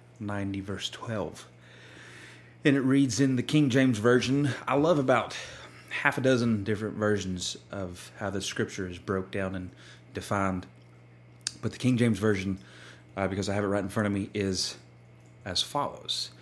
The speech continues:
"So teach us to number our days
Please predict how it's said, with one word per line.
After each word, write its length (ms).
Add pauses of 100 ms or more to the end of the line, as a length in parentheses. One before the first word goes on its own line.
(560)
"So 520 (240)
teach 300
us 220
to 140
number 460
our 260
days 840